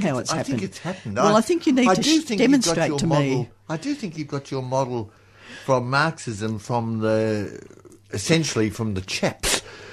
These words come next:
Speaker 1: of the seventies and eighties, very macho interpretation and no account of women. It just wasn't in their
Speaker 2: But
Speaker 1: way
Speaker 2: that
Speaker 1: of
Speaker 2: was
Speaker 1: thinking.
Speaker 2: Marx as well.
Speaker 1: No, it's
Speaker 2: I'm not, no,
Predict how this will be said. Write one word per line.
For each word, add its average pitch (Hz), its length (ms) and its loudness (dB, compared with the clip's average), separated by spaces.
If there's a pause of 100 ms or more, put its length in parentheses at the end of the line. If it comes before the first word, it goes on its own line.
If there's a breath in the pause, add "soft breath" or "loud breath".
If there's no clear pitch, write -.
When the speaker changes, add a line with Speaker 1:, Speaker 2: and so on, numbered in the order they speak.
(180 loud breath)
Speaker 1:
of 113 160 0
the 113 80 0
seventies 113 560 2
and 120 100 0
eighties, 113 280 -2
very 165 420 2
macho 117 580 2
interpretation 107 960 -2
and 107 300 0
no 175 180 4
account 110 360 0
of 90 120 -6
women. 107 300 0
It 120 140 -4
just 170 200 -4
wasn't 113 240 4
in 101 160 0
their 95 240 0
Speaker 2:
But 139 120 4
Speaker 1:
way 202 40 6
Speaker 2:
that 339 120 6
Speaker 1:
of - 60 2
Speaker 2:
was 294 100 4
Speaker 1:
thinking. 208 100 2
Speaker 2:
Marx 226 360 2
as 185 160 -4
well. 302 280 6
Speaker 1:
No, 185 60 4
it's 127 100 2
Speaker 2:
I'm 277 100 6
not, 381 200 8
no, 370 360 6